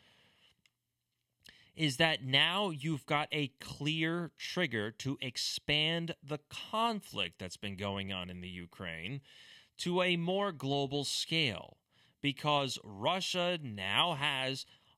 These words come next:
a lot of evidence that the United States and nato ain't playing fair, blowing up Nord Stream pipelines,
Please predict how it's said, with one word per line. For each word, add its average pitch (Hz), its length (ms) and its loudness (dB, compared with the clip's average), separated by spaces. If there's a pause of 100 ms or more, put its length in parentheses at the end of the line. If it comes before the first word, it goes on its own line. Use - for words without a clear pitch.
(120)
a 135 60 2
lot 120 480 2
of 151 180 0
evidence 180 800 4
that 123 160 0
the 131 60 -2
United 131 520 2
States 127 640 0
and 135 340 -2
nato 147 680 4 (580)
ain't 185 300 8 (100)
playing 156 540 0
fair, 113 680 -6 (440)
blowing 170 580 2
up 160 260 -2 (280)
Nord 143 360 0
Stream 156 520 -4 (160)
pipelines, - 760 -8